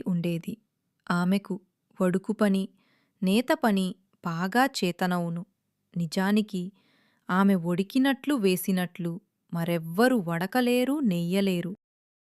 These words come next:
ఆ అమ్మాయి మగ్గం దగ్గర కూర్చుని నేస్తూ ఉంటే ఎంతో ముచ్చటగా ఉంటుంది. అందుకనే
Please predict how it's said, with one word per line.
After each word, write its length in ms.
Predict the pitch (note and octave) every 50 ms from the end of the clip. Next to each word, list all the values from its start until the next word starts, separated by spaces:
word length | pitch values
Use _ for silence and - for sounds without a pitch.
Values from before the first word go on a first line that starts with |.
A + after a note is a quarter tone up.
| _ -
ఆ 100 | F#3+ F#3+ F3+ F3+
అమ్మాయి 420 | F3 F3 F#3 G#3 A3 A#3 A3+ G#3+
మగ్గం 400 | F#3+ F3 E3 D#3+ D3 - A3+ A#3+ A#3+
దగ్గర 340 | A#3+ A#3 F#3 - G3 F#3+ F#3
కూర్చుని 600 | - - F#3 F3+ F3 - - - F#3 F3+ F3 E3+
నేస్తూ 500 | E3+ E3+ F3 F3+ - - - - G#3 F#3+
ఉంటే 420 | F3 E3+ E3 D#3+ - - E3 D#3+ E3 E3+ - _ _ _ _ _ _ _ _ _ _ _ _ _ -
ఎంతో 400 | F3+ F3+ F3+ F3 - _ C#4+ D#4 E4+ E4+
ముచ్చటగా 680 | D4 A#3+ G3+ F#3+ - - G3+ G3 - F#3+ F3 F#3 F3+ F3+
ఉంటుంది. 600 | F3 F3 E3+ D#3+ - - E3+ D#3+ D#3+ D#3+ E3+ - - _ _ _ _ _ _ _ _ _ _ _
అందుకనే 520 | F3+ F3 E3+ D#3+ G3+ - G3 F3 E3+ E3